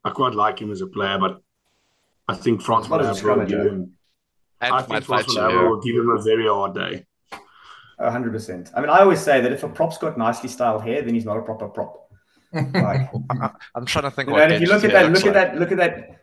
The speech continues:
Speaker 2: look at that. Yeah, he's got that perfect fade and a sculpted beard. The same with Sinclair. He's got that Drake beard. You've got Joe Marler, who spends more on hair dye than he does on, like, protein shakes. Um, you know, like,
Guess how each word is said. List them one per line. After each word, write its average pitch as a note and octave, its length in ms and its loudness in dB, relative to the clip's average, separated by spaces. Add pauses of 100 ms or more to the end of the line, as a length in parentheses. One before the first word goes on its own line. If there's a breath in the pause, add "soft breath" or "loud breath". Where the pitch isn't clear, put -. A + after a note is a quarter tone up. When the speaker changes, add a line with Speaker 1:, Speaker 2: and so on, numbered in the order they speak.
Speaker 2:
look D3+ 140 -4
at F3+ 80 -2
that. D#3+ 200 -4
Yeah, F#3 200 0
he's D#3+ 120 -2
got F3+ 200 -8
that E3 280 -8
perfect E3 300 -6
fade D3 280 -2
and B2+ 100 -6
a - 20 -10
sculpted C#3 460 -10
beard. B2 240 -4
The A#2 40 -8
same C3+ 260 -6
with B2 100 -10
Sinclair. B2 340 -8
He's A2+ 140 -8
got A#2 160 -10
that A2 200 -4
Drake A2+ 300 -4
beard. A2 240 -4
You've A2 120 -10
got A2+ 240 -6
Joe A#2+ 140 -4
Marler, A2+ 360 -2
who A2 120 -10
spends A2+ 400 -6
more A2 240 -6
on G#2 60 -8
hair A2 180 -6
dye G2+ 220 -4
than G2+ 100 -8
he G2+ 80 -10
does G2+ 220 -12
on, G#2 140 -18
like, G2 220 -12 (440 loud breath)
protein A2+ 340 -8
shakes. G2+ 480 -10 (100)
Um, G#2 340 -2
you C#3 100 -2
know, A#2+ 220 4
like, B2+ 180 6